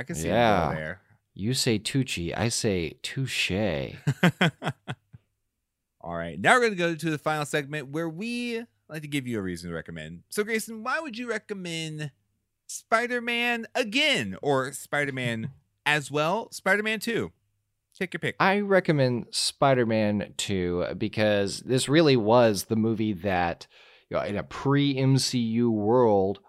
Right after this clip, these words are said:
Speaker 2: established that we would get a lot of these, and that
Speaker 1: Yeah.
Speaker 2: people were interested in, um, well, really, you know, a Marvel serialization that wasn't X-Men,
Speaker 1: Mm.
Speaker 2: uh, and, uh, which I think is, you know,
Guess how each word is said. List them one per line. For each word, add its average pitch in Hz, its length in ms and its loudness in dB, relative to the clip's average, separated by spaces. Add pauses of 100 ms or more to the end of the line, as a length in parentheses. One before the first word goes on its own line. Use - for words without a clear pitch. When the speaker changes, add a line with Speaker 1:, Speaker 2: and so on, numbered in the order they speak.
(140)
Speaker 2:
established 107 840 0
that 110 160 2
we 110 120 -4
would 113 220 0
get 104 360 0 (480)
a 127 120 6
lot 135 420 8
of 113 140 4
these, 78 440 -4
and 110 360 0
that 113 180 2
Speaker 1:
Yeah. - 40 -14
Speaker 2:
people 135 320 -2
were 131 160 4
interested 113 800 0
in, 104 560 0 (600)
um, 95 460 2
well, 120 400 4
really, 131 640 4 (240)
you - 60 -18
know, 107 180 4
a 110 80 2
Marvel 113 640 6
serialization 107 1300 0
that 101 200 2
wasn't 92 480 -2
X-Men, - 600 -6 (400)
Speaker 1:
Mm. 107 300 -6
Speaker 2:
uh, 87 240 -2
and, 85 200 -6
uh, 76 140 -6
which 107 160 -4
I 98 80 -2
think 92 180 -4
is, 90 340 -6
you 98 140 -8
know, - 340 -8